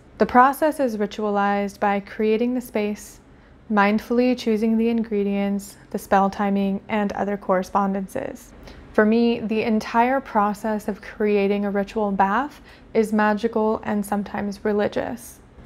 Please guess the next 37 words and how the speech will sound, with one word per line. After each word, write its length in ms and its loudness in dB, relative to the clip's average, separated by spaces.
It's 140 2
a 60 -2
time 320 2
when 120 0
all 160 2
other 220 0
distractions 880 -4
are 460 0
blocked 380 2
out, 340 -4
a 60 -6
time 320 -2
set 260 0
aside 400 -2
specifically 680 -2
for 160 0
me 340 2
to 140 -6
focus 400 -2
on 380 -2
my 140 2
magical 480 0
intention 640 -2
and 420 -2
what 120 2
I 100 2
want 380 -2
to 220 -2
either 280 -2
bring 500 -2
into 260 -2
my 160 0
life 460 -4
or 300 2
get 280 -2
rid 140 -2
of. 280 -6